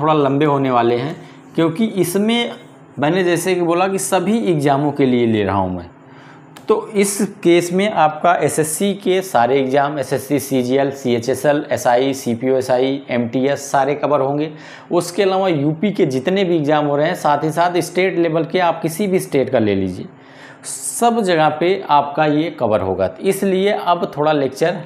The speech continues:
लंबे जाएंगे, लेकिन video आपको small ही मिलेगी, भले ही आठ से दस lecture चले जाएं, ठीक। तो आपको क्या पता लग गया कि क्या पता होना चाहिए? Blood relation में आपको पिता के side, माता के side और wife के side के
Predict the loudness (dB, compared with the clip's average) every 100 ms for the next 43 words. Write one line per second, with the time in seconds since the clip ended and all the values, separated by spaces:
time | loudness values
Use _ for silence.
0 | -2 0 2 2 2 0 -2 -4 -6 -18
1 | -20 -20 -10 0 0 2 2 2 4 4
2 | 4 2 2 -2 0 0 2 2 0 2
3 | 2 0 -4 -6 -16 -6 0 2 2 2
4 | 2 0 0 -4 -4 -2 -2 -2 -4 -2
5 | -2 -2 -8 -14 -20 -20 -20 -2 0 0
6 | 0 0 0 0 0 0 -2 0 0 2
7 | 2 2 -2 -2 -6 -2 0 2 0 2
8 | 2 0 0 0 0 0 -2 0 0 0
9 | 0 2 0 0 -2 -2 0 0 0 -4
10 | -2 -2 0 0 -2 0 0 2 0 2
11 | 0 0 0 0 0 2 2 2 0 -2
12 | 0 -2 -2